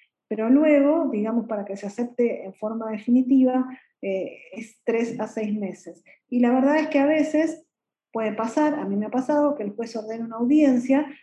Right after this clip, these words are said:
para llegar a un acuerdo o pide un informe a algún organismo o algún perito, y entonces eso es importante que también hay algunos juzgados que son más rápidos que otros, y también el paciente se puede asesorar en la Defensoría del Pueblo de la Nación,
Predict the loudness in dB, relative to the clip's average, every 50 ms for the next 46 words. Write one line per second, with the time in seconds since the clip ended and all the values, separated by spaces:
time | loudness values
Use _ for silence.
0 | _ _ -4 -4 -4 -4 -4 -6 -4 -2 0 2 2 2 2 2 2 2 4 4
1 | 4 2 2 0 -4 -6 -2 0 0 2 2 2 4 2 2 0 0 2 2 4
2 | 4 4 4 6 6 4 4 2 -2 -6 -10 -10 -10 -10 -10 -10 -8 -2 2 4
3 | 6 6 8 6 6 6 4 2 -2 -6 -12 -18 -10 _ 0 2 4 6 6 4
4 | 4 2 0 0 0 -2 -8 -20 -20 _ _ _ 2 2 4 4 2 0 0 2
5 | 0 0 0 -4 -12 -16 _ _ -2 -2 -2 0 0 2 2 2 2 2 2 2
6 | 2 0 0 -2 -4 -2 0 2 4 6 6 6 6 4 2 0 -4 -4 -2 -2
7 | 0 2 2 4 4 2 2 0 -4 -2 0 0 -2 -2 -4 -10 -14 -10 -6 -6
8 | -6 -4 -6 -6 -2 0 0 0 -2 -2 -2 0 0 0 0 -2 -6 -6 -8 _
9 | _ -2 0 2 4 4 4 2 0 -2 0 0 0 0 0 -4 -8 -8 -6 -4
10 | -2 -2 0 -2 -2 0 0 0 0 2 0 -2 -2 -6 _ _ _ -10 -6 -4
11 | -4 -4 -4 -6 -6 -6 -6 -6 -6 -4 -2 -2 -2 -2 -4 -6 -6 -6 -6 -4
12 | -4 -4 -2 -2 -2 -4 -4 -6 -6 -4 -2 -2 0 0 0 -2 -2 -4